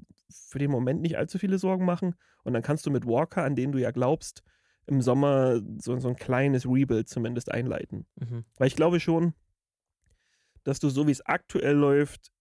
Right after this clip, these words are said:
Speaker 1: so, so Jungs wie Ovira, Höflin, Hungerecker, Karatschun, jetzt bitte keine Giftpfeile schießen, aber ich glaube, die kannst du schon mal auf den Prüfstand stellen im Sommer.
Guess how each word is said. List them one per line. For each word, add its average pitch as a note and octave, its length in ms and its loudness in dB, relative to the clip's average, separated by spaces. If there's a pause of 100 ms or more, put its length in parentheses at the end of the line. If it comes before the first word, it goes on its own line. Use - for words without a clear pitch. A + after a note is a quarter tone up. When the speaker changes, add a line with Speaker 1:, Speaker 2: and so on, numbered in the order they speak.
(240)
Speaker 1:
so, C#3+ 260 -4
so C#3 100 0
Jungs D3 320 0
wie C#3+ 160 2
Ovira, C#3 640 0
Höflin, C#3+ 480 -2
Hungerecker, C#3+ 640 0
Karatschun, F3+ 680 -2 (880)
jetzt - 120 -14
bitte C#3 160 2
keine C3 240 0
Giftpfeile F#3 440 0
schießen, E3 340 -2
aber C#3 100 0
ich C#3+ 80 -2
glaube, C#3+ 240 2
die C3+ 60 -2
kannst D3+ 260 -2
du D3 60 -2
schon D#3+ 160 -2
mal E3 140 2
auf D3 120 -2
den - 40 -20
Prüfstand D3+ 360 -2
stellen C3 220 -2
im C#3 80 -4
Sommer. - 340 -8